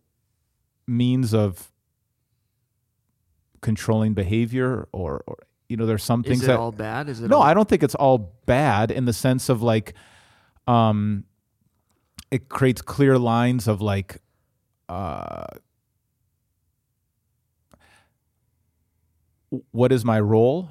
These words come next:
Speaker 1: and where do I fit? And it can create really deep bonds, but there's almost no forgiveness. You know, um, there you punish, you punish this person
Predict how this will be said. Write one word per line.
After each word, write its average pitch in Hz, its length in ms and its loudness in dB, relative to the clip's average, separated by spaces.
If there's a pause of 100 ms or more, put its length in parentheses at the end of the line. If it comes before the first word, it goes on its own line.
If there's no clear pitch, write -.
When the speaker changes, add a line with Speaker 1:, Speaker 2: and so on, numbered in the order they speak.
(140)
Speaker 1:
and 104 260 -4
where 110 160 2
do 107 120 0
I 101 100 0
fit? 135 460 -4 (100)
And 113 120 -2
it 107 80 -4
can 117 140 -4
create 113 260 -2
really 117 200 2
deep 107 260 -2
bonds, 113 420 -2
but 143 580 2 (1400)
there's 107 520 0 (320)
almost 98 340 -4
no 95 120 -2
forgiveness. 117 840 -6 (420)
You 104 140 -2
know, 95 340 -2 (120)
um, 92 500 -4 (1700)
there 104 480 0
you 107 140 -2
punish, 107 500 -4 (540)
you 113 100 -2
punish 110 420 -2
this 110 180 -2
person 113 640 -2